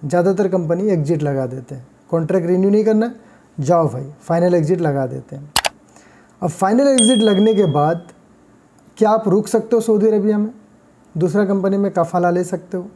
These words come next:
ये कैसे possible है? तो देखिए, ये possible है तभी जब आपका कफिल या कंपनी, जो भी आपका स्पॉन्सर रहेगा, वही आपका फाइनल एग्जिट को कैंसिल करे। कैंसिल हो सकता है।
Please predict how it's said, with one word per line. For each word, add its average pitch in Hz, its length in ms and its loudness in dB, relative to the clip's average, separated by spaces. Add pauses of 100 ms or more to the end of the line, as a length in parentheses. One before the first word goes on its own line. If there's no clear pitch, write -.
(120)
ये 208 80 2
कैसे 202 280 0
possible 151 460 -4
है? 131 140 -18 (920)
तो 202 60 2
देखिए, 226 220 4
ये 254 140 4
possible 226 540 2
है 214 140 4
तभी 190 520 0 (560)
जब 185 200 2
आपका 185 680 -2 (280)
कफिल 196 560 0
या 165 160 0
कंपनी, 165 520 0 (320)
जो 202 160 2
भी 247 120 2
आपका 233 300 0
स्पॉन्सर 185 500 0
रहेगा, 143 380 0 (720)
वही 180 360 2
आपका 190 500 0
फाइनल 202 520 2
एग्जिट 180 360 0
को 196 160 0
कैंसिल 151 420 -2
करे। 123 260 -12 (720)
कैंसिल 190 320 2
हो 170 180 0
सकता 156 360 -6
है। 135 120 -14